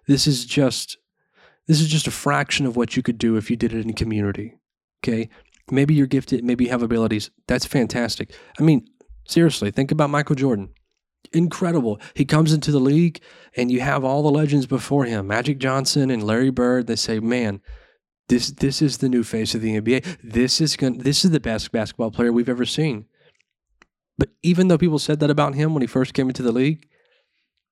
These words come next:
do you know how many championships he won when he first came into the league? Zero. You know when he was able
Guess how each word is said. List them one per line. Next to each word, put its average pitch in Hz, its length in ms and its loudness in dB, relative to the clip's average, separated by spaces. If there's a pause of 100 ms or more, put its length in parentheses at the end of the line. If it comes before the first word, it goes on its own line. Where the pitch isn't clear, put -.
(200)
do - 80 -4
you 131 40 2
know 127 40 2
how 135 40 2
many 123 100 4
championships 139 680 0
he 151 80 2
won 151 220 4
when 151 80 2
he 147 60 0
first 143 260 -2
came 151 140 -2
into 151 160 -6
the 147 80 0
league? 160 440 0 (1300)
Zero. 113 440 0 (480)
You 120 80 0
know 131 280 0 (880)
when 123 200 0
he 139 100 0
was 143 200 2
able 147 460 0